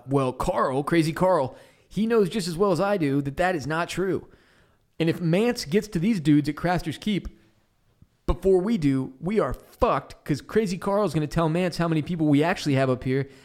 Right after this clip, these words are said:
and they're gonna unleash hell, and we're all gonna die. So now it's a real problem. They do have to go north and stop Crazy Carl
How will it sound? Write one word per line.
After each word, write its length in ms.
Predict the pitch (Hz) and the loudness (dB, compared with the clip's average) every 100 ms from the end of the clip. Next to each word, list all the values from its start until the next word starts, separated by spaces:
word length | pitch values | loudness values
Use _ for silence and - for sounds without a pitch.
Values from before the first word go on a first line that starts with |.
| - | -6
and 100 | 135 | 0
they're 120 | 170 | 2
gonna 160 | 170 160 | 2 2
unleash 320 | 151 151 135 | 2 0 0
hell, 360 | 151 147 123 - - - | 0 2 0 -4 -10 -4
and 120 | 123 | 2
we're 120 | 139 | 4
all 100 | 123 | 2
gonna 160 | 117 101 | 0 -4
die. 340 | 101 67 - _ _ _ - _ _ _ _ _ _ | -4 -6 -10 _ _ _ -20 _ _ _ _ _ _
So 160 | - 165 | 0 0
now 300 | 135 202 247 | 2 4 4
it's 100 | 208 | 4
a 60 | 160 | 2
real 240 | 156 147 | 4 4
problem. 440 | - 117 85 - - - | 2 -4 -4 -8 -14 2
They 140 | 156 | 2
do 300 | 120 202 180 | 4 4 6
have 180 | 127 107 | 4 0
to 80 | 127 | -4
go 160 | 117 | -4
north 400 | 110 104 98 - 117 | -4 -4 -4 -6 -10
and 100 | - | -4
stop 280 | 131 117 | -2 -2
Crazy 260 | - 123 107 | 0 -2 -2
Carl 480 | - 117 95 90 | -2 0 2 -2